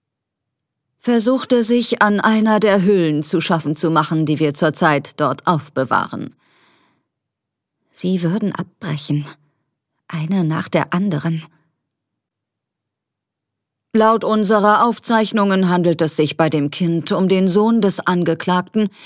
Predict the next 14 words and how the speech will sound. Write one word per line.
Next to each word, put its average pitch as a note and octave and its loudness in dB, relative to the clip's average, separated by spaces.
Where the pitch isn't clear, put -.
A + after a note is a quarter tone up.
der A3 4
am A3 2
neunundzwanzigsten B3 0
Juli G3 2
des F3 0
letzten F3 -2
Jahres D3+ 0
geholt D#3 0
wurde. - -8
Er G3+ 2
ist G3 0
fünfzehn F3 0
Monate B2+ -4
alt. - -18